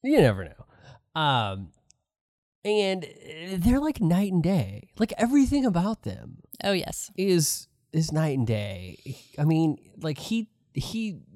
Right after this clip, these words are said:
Speaker 1: burns like we do because he's super light-skinned, and then she tans,
Speaker 2: I
Speaker 1: which
Speaker 2: don't know where that came from.
Speaker 1: <laughs> I don't fucking know, man.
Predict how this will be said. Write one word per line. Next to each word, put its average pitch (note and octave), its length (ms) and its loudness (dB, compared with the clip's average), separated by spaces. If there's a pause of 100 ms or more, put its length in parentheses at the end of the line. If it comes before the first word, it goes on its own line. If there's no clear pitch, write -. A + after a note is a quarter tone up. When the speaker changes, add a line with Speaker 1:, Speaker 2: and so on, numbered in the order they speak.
(440)
Speaker 1:
burns G3 760 4
like D3+ 200 0
we F3 160 0
do A3 420 -2
because E3+ 380 0
he's E3+ 120 2
super F3+ 260 0
light-skinned, F#3 840 0
and D#3 240 0
then D#3+ 240 2
she F3 240 -4
tans, G#2+ 800 -4
Speaker 2:
I - 20 -4
Speaker 1:
which E3+ 100 2
Speaker 2:
don't G3+ 60 0
know F#3 120 2
where E3+ 220 2
that C#3+ 260 0
came D3+ 180 -6
from. A#2+ 140 -8
Speaker 1:
<laughs> - 60 -4
I E3 280 4
don't A#2 120 -2
fucking G2+ 280 -4
know, E2+ 200 -10
man. F#2+ 300 -10